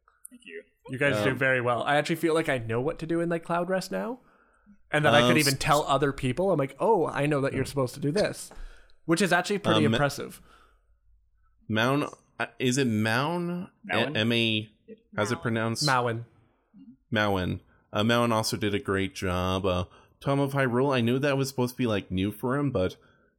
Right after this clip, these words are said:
Speaker 3: I think he did a great job as tanking from what I saw.
Speaker 1: Yeah, he's
Speaker 3: It
Speaker 1: very
Speaker 3: was,
Speaker 1: good.
Speaker 3: it was just a fun evening, uh, overall for me.
Speaker 2: Yes. It's a good, it's
Speaker 3: But
Speaker 2: a
Speaker 3: yeah,
Speaker 2: fun one.
Speaker 3: uh,
Speaker 2: So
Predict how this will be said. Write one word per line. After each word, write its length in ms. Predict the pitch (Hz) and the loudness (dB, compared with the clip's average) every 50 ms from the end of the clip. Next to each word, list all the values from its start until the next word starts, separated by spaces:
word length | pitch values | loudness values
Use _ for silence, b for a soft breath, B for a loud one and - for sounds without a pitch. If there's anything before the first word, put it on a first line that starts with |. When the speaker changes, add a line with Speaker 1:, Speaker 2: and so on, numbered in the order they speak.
| _ - | _ -2
Speaker 3:
I 100 | 95 113 | -2 0
think 180 | 110 127 113 | 0 0 -2
he 100 | 113 113 104 | -2 -2 0
did 140 | 110 104 101 | 2 0 2
a 40 | 98 | 2
great 240 | 101 95 95 92 | 2 0 0 0
job 220 | - 98 92 90 90 | -2 -2 -2 -2 -2
as 180 | 90 85 - - | -2 -2 -4 -4
tanking 400 | - 95 95 95 - 95 82 82 | -2 -2 -2 -2 -2 -4 -6 -6
from 140 | - 82 80 | -8 -8 -6
what 100 | 80 80 | -4 -4
I 140 | 87 90 90 | -4 -4 -4
saw. 340 | - - - - 67 69 - _ _ _ _ _ _ | -6 -8 -12 -14 -16 -18 -18 _ _ _ _ _ _
Speaker 1:
Yeah, 180 | - 80 80 78 78 | -18 -16 -14 -14 -16
he's 220 | 87 95 98 - - - | -16 -18 -16 -14 -6 -2
Speaker 3:
It 60 | 101 | -2
Speaker 1:
very 100 | 107 107 | 0 0
Speaker 3:
was, 220 | 104 95 - - - - - - _ - - - - - - - - - - _ _ _ _ _ _ _ _ _ _ | 0 0 0 -2 -2 -4 -10 -20 _ -20 -20 -20 -20 -20 -20 -20 -20 -20 -20 _ _ _ _ _ _ _ _ _ _
Speaker 1:
good. 100 | - 135 | -4 -2
Speaker 3:
it 40 | 131 | 0
was 140 | 131 123 120 | 0 0 0
just 180 | 127 123 - - | 0 -2 0 2
a 260 | 110 104 101 95 95 | 2 2 2 2 0
fun 300 | - - - 107 98 95 | -2 -2 -2 -2 0 0
evening, 480 | 95 92 90 92 92 95 90 92 98 - - | 0 -2 -2 -4 -4 -6 -6 -6 -8 -8 -8
uh, 440 | 101 90 92 92 92 90 90 95 98 - | -4 -2 0 0 0 0 -2 -2 -4 -6
overall 400 | - 98 90 95 92 90 90 90 | -6 -4 -2 -2 -2 -2 -2 -4
for 140 | - - 90 | -4 -6 -8
me. 300 | 90 90 95 107 127 139 - - _ - - _ - - - - - _ _ _ _ _ _ - - - - - - - - - - - - - _ _ _ _ _ _ | -6 -4 -4 -6 -6 -8 -12 -16 _ -20 -20 _ -20 -20 -20 -20 -20 _ _ _ _ _ _ -20 -20 -20 -20 -20 -20 -20 -20 -20 -20 -20 -20 -20 _ _ _ _ _ _
Speaker 2:
Yes. 360 | - - - - - - - _ _ _ _ | -20 -18 -16 -16 -16 -16 -18 _ _ _ _
It's 140 | 143 139 - | -6 -2 -2
a 80 | 143 127 | -2 0
good, 220 | 160 160 160 160 | 2 0 0 0
it's 120 | - - | -2 2
Speaker 3:
But 120 | 143 - 196 | 4 4 4
Speaker 2:
a 20 | |
Speaker 3:
yeah, 120 | - 220 262 | 6 4 4
Speaker 2:
fun 120 | - 170 135 - | 4 4 4 4
one. 40 | |
Speaker 3:
uh, 280 | 135 143 147 147 143 139 | 4 4 4 4 4 4
Speaker 2:
So 220 | 131 131 123 117 | 2 2 0 -2